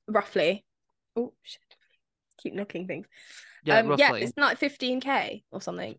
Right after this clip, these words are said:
Speaker 2: Thereabouts, yeah. I think it's
Speaker 1: Yeah,
Speaker 2: slightly
Speaker 1: yeah.
Speaker 2: below that,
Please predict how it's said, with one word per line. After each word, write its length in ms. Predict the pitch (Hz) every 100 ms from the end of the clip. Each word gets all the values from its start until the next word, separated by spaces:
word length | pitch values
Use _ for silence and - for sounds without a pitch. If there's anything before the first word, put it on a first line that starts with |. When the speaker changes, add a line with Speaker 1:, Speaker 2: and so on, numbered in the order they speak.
| - _
Speaker 2:
Thereabouts, 640 | 143 185 214 175 160 120 -
yeah. 200 | 143 95
I 60 | 135
think 200 | 165 170
it's 160 | 165 -
Speaker 1:
Yeah, 0 |
Speaker 2:
slightly 360 | 151 151 196 190
Speaker 1:
yeah. 60 |
Speaker 2:
below 420 | 147 131 113 123 139
that, 320 | 147 151